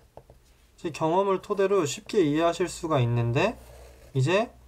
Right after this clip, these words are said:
방문이 있다라고 보겠습니다. 방문이 있으면 당연히 경첩 있는 부분을 중심으로 문이 열리겠죠.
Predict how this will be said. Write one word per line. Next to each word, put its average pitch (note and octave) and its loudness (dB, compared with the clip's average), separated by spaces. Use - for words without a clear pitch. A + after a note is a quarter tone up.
방문이 F#3 2
있다라고 C3 0
보겠습니다. G#2+ -10
방문이 G3+ 2
있으면 F3+ 0
당연히 F3+ -2
경첩 F3+ -2
있는 F#3+ -4
부분을 E3+ -4
중심으로 D3+ -2
문이 E3 -2
열리겠죠. B2+ 0